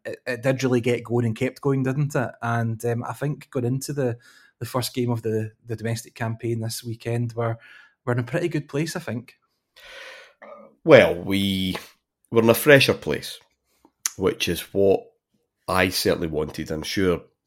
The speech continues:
Speaker 2: I'm not the only one that we gone on a bit of a journey, fifty-five European final with more or less the same group of players. It needed freshening up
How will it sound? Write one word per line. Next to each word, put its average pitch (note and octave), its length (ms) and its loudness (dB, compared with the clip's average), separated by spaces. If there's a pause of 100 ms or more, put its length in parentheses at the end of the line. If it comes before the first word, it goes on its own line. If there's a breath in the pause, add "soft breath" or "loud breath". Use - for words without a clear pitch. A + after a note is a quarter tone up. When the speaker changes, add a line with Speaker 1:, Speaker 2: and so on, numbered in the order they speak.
(200)
Speaker 2:
I'm E2+ 120 -6
not E2+ 160 -4
the E2 80 -8
only F2 200 -4
one D#2+ 460 -6
that E2 220 -8 (460 loud breath)
we - 100 -10
gone G#2 180 4
on F#2 120 6
a F2+ 60 4
bit A#2+ 140 8
of A#2 100 6
a G#2+ 60 8
journey, F#2 640 2 (640)
fifty-five E2+ 920 0
European F2 420 -6
final E2+ 440 -4
with F2 260 -8
more B2 440 8
or A#2+ 140 6
less F#2+ 500 0
the - 60 -10
same E2 260 -2
group E2 220 -12
of C#2 80 -16
players. C#2+ 480 -10
It F#2 240 -2
needed F#2 580 -2
freshening C#2 560 -8
up B1 100 -20